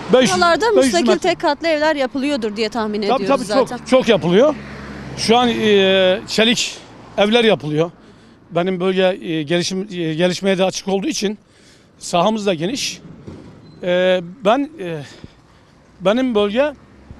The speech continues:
Speaker 1: e, Hıroğlu'yla, e, Hamidiye Mahallesi'yle sınır. Sınır olduğu için bitişik nizam ama önüm-, önümüz açık. Yani gelişmeye,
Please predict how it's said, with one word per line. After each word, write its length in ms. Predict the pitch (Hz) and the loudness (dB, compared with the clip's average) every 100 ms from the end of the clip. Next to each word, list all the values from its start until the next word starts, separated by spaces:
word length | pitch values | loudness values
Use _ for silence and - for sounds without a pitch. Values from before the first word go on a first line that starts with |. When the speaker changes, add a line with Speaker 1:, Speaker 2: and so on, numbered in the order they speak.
| - - 214 | -20 -18 -12
Speaker 1:
e, 320 | 196 170 170 | -6 -4 -4
Hıroğlu'yla, 600 | 196 233 254 277 226 269 233 - - - - 190 220 | -2 2 4 4 2 0 -2 -14 -20 -20 -16 -14 -4
e, 360 | 190 185 185 208 | 0 2 2 0
Hamidiye 320 | 202 233 240 | 0 2 2
Mahallesi'yle 600 | 247 233 226 233 - 277 | 4 4 4 2 0 0
sınır. 440 | 254 247 233 175 - - - - - - - - - - - - - - - - - - - | 0 0 0 0 -6 -14 -20 -20 -20 -20 -20 -20 -20 -20 -20 -20 -20 -20 -20 -20 -20 -20 -10
Sınır 320 | - 226 269 | -2 0 4
olduğu 300 | 269 254 294 | 2 2 -2
için 340 | 226 269 302 226 - - - - | 0 0 0 -4 -16 -20 -8 -8
bitişik 500 | - - 262 - - - | -4 -2 -2 -4 -12 -6
nizam 320 | 180 170 302 - - - - - - | -2 0 0 -2 -16 -20 -20 -20 -4
ama 340 | 247 277 220 - - | 0 2 0 -4 -2
önüm-, 420 | 233 285 269 262 | 2 4 4 2
önümüz 300 | 226 254 247 | 0 2 2
açık. 260 | 202 - - - - - - _ _ _ | 0 -2 -10 -16 -20 -20 -20 _ _ _
Yani 360 | 208 208 208 247 _ | -4 -2 -4 -8 _
gelişmeye, 460 | 165 208 208 202 233 | -4 -4 -2 -2 0